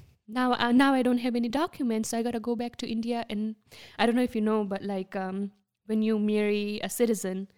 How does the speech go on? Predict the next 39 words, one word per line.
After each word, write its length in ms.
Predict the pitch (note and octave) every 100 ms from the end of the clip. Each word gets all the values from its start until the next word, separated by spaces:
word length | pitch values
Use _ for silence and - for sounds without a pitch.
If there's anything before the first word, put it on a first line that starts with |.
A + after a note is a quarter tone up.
| _ _ _ _ _ _ _ _ _
um, 540 | G#3 G3 F#3 F3+ F#3 - _ -
you 260 | G#3 G#3+
get 340 | G3 G3 G3 -
a 60 | G3+
conditional 540 | A3+ A3 A3+ - G3
green 240 | F#3 F#3+ F#3+
card. 380 | - E2+ - - _ _ _ _
So 280 | - - G3
that's, 280 | F#3+ G3+ -
like, 200 | G3 F#3+
for 180 | - F#3+
two 200 | - A#3
years. 520 | G3+ F3 F#3 A3 - -
And 460 | F#3+ F#3+ F#3+ F#3 F#3+
if 180 | G#3 A#3
you 100 | G#3
divorce 480 | G#3+ G3+ A#3 A#3+ A3
before 280 | A3+ A3+
two 160 | G#3 A3
years, 340 | G3 F#3 F#3 F#3
you 120 | G3+
have, 260 | G3+ G3+
you 120 | G3 G#3
lose 260 | G#3 G3
your, 340 | G3 F3+ F3 G3 _ _ - - - - _ _ _ _
um, 520 | G3 F3+ F3+ F3 F3 -
green 180 | G3+ F#3+
card 180 | F#3+ F#3+
and 120 | F#3
you 80 | G3
have 120 | F#3+
to 80 | F3
go 120 | F#3
back 300 | F3+ F#3+ -
to 380 | - F#3 F3+ F3+ _
India 340 | G#3+ F3+ F3
or 40 | F#3
whatever 260 | F#3+ F#3
country. 400 | F3+ F#3+ - -